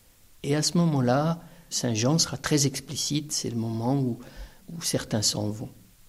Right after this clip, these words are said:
Ils n'ont plus le courage de suivre Jésus. Il leur dit trop clairement que ça va être dur, mais il y a le petit groupe qui dit, mais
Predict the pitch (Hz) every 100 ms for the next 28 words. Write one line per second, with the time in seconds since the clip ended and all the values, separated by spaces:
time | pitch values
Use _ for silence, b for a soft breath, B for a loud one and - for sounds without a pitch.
0 | - - 113 - 123 - 113 104 95 -
1 | - - - - - 113 104 - - -
2 | - - 123 113 117 107 123 120 - 120
3 | - 151 123 135 139 - 110 107 104 -
4 | 127 151 160 - B B - 156 180 180
5 | 180 196 - 151 135 135 135 - - 127
6 | 117 127 120 113